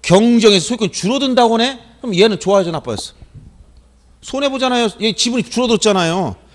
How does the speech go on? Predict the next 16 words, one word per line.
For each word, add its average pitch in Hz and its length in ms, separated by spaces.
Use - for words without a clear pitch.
얘 196 260
전체 240 240
소유권을 262 320
담보로 214 240
잡았던 202 360
건데 180 260
이분의 233 300
일 180 40
줄어들었으니까 190 540
손해보니까 185 420
이 151 60
사람 165 180
뭐라 165 180
그래? 143 200
등기상 151 280
이해관계인. 117 680